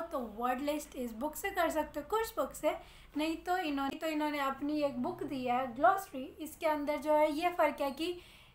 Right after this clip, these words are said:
कुछ book के अंदर आपको English translation खुद करना होगा और इस vocabulary book के अंदर जो आपको already English translation मिल जाएगा,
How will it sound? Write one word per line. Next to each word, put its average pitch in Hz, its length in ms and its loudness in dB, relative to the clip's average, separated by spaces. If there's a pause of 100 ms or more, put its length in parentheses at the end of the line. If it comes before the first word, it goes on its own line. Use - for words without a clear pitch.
(180)
कुछ 381 240 -6
book 392 180 -4
के 370 100 -2
अंदर 320 300 2
आपको 285 400 0
English 247 360 -4
translation 233 600 -6
खुद 320 200 -6
करना 320 320 4
होगा 294 280 2
और 285 180 0
इस 254 320 -8
vocabulary 285 640 2
book 311 240 -4
के 320 100 -2
अंदर 302 280 0
जो 311 100 2
आपको 311 280 -2
already 254 380 -2
English 269 320 -6
translation 240 640 -6
मिल 403 140 -2
जाएगा, 240 340 -2